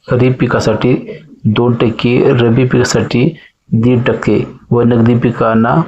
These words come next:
पाच टक्के याप्रमाणे ठेवण्यात आला आहे.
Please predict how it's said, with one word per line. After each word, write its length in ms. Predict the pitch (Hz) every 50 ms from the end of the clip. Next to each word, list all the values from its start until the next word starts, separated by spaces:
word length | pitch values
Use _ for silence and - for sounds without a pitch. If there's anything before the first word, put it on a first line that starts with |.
| - - - -
पाच 220 | - 120 123 - - -
टक्के 260 | 127 113 - 127 123
याप्रमाणे 540 | 120 120 113 - 113 107 110 110 120 135 160 165 - - - - - _ _ _ _ _ _ _ _
ठेवण्यात 440 | - 131 123 117 117 117 127 - - - - - - - _ _ _ _ _ _ _ _ _ _ _ _ -
आला 180 | - 123 113 120
आहे. 240 | 113 101 104 -